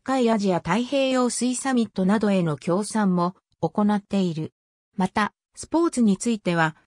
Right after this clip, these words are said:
大分県に本拠を置く、Jリーグ、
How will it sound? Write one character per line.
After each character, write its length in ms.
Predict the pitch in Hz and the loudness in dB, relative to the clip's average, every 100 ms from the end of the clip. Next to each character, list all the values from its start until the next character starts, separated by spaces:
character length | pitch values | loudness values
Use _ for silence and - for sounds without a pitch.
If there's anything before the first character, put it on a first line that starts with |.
| - | 0
大 300 | 247 320 247 | 2 2 0
分 140 | 202 202 | -2 -2
県 220 | 233 185 | 0 2
に 120 | 160 | 0
本 260 | - 220 202 | 0 -2 0
拠 240 | 170 151 | 0 0
を 40 | |
置 280 | 143 - 151 | -2 -2 -4
く、 40 | - _ - | -6 _ -2
J 260 | 180 254 254 | 2 2 2
リ 180 | 294 | -2
ー 60 | 208 | 0
グ、 220 | 175 160 | 0 -2